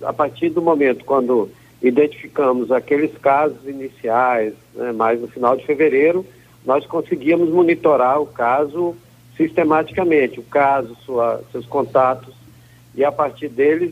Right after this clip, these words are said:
nós íamos adotando as medidas de isolamento. A, a, a, a, a situação foi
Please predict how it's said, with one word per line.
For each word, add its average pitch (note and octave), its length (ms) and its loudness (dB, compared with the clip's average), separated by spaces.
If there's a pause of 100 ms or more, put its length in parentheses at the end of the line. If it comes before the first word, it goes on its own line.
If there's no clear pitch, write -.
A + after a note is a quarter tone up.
nós D3+ 240 -2
íamos C#3 220 -2
adotando C3+ 480 0
as B2 100 -2
medidas C3 300 -8
de C#3+ 80 -12
isolamento. D#3 680 0 (580)
A, A#2+ 80 0
a, A#2+ 520 0 (160)
a, C3 240 -4 (180)
a, - 540 -2
a - 40 2
situação A#2+ 520 -2
foi B2 380 0